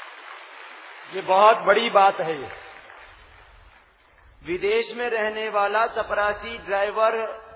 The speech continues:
झाड़ू लगाने वाला, लैट्रिन साफ करने वाला भी अंग्रेजी जानता है, तो अंग्रेजी जानने से वो बड़ा नहीं हो जाता, वो झाड़ू लगाता है,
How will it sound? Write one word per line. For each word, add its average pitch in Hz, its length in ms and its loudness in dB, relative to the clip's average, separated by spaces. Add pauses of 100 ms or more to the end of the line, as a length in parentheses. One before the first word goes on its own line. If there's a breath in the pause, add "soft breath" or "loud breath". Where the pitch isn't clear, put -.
(180)
झाड़ू 175 220 -4
लगाने 202 420 0
वाला, 196 260 0
लैट्रिन 208 400 -2
साफ 196 240 0
करने 202 220 -4
वाला 208 220 2
भी 208 100 0
अंग्रेजी 185 360 -4
जानता 151 320 -4
है, 110 260 -16
तो 160 80 -2
अंग्रेजी 190 440 -4
जानने 196 320 -2
से 208 100 -6
वो 214 60 -4
बड़ा 190 200 2
नहीं 220 160 -2
हो 220 80 0
जाता, 185 300 0
वो 151 100 -6
झाड़ू 156 220 -6
लगाता 196 400 0
है, 104 80 -6